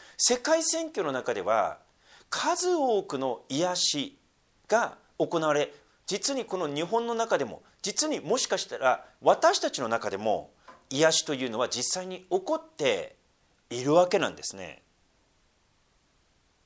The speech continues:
今話題のエジプトのコプト教会のクリスチャンたち、えー、私はブログでですね、えーと、彼らが十二時間連続の祈り会をですね、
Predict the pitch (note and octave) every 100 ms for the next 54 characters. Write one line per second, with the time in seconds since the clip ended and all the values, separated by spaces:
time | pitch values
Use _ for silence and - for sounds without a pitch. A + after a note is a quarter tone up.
0 | _ _ _ _ _ _ _ - D3 C3+
1 | C#3+ A2+ B2 B2+ A#2+ D#3 A2+ - _ _
2 | _ _ _ - C3 D3 - D3+ D3+ F3+
3 | E3 - C#3+ - D3+ C#3 D#3+ D3 C3 G#2
4 | C3+ F3 - - G3+ - A#2 - - E3
5 | - _ - - _ _ _ _ _ _
6 | _ _ _ _ _ _ - G#2+ G2+ G2
7 | F#2 F2+ - B2 A#2 A2 C#3 C3 C3 G2
8 | - C3 D3 - A2 G#2 - - B2 G#2+
9 | G2 - B2+ F3+ C4+ C#4 C4 C4+ - A2+
10 | - - F#2 C#3+ A#3 C4 A#3+ A3 F#3+ F3+
11 | D#3 D3+ C#3+ C#3+ A2+ F2 - G2